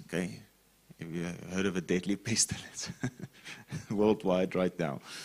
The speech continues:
"Then he will cover you with his pinions, like his feathers." Okay? "And under his wings shall you trust and find refuge. His truth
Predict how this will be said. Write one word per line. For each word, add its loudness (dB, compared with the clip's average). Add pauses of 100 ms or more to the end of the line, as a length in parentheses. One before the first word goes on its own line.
(480)
"Then 12
he 12
will 12
cover 12
you 12
with 10
his 4
pinions, 8
like 0
his -2
feathers." 0 (100)
Okay? 2 (280)
"And 0
under 6
his 6
wings 10
shall 8
you 8
trust 8
and 4
find 4
refuge. 4 (280)
His 2
truth 8